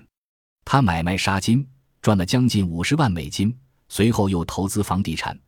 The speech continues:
还在俄国克里米亚战争和美国南北战争期间做军火生意，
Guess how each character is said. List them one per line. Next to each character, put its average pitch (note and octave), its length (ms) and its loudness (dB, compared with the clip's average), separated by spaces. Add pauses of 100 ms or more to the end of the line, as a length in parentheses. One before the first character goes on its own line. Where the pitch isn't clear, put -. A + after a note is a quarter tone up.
(260)
还 G2 160 -2
在 F2+ 140 0
俄 G2+ 240 0
国 E2+ 200 -2
克 - 220 -2
里 A2 160 4
米 F2 140 0
亚 F#2 180 -2
战 F2+ 240 0
争 A#2+ 260 2 (120)
和 G2 200 0
美 D#2+ 220 0
国 G2+ 180 0
南 G2 240 2
北 D#2 200 -4
战 G2 180 0
争 G#2 180 2
期 E2+ 160 -2
间 F#2 240 -2 (240)
做 G2 220 0
军 A2+ 240 2
火 F2 160 -6
生 G2 240 0
意， D2 180 -6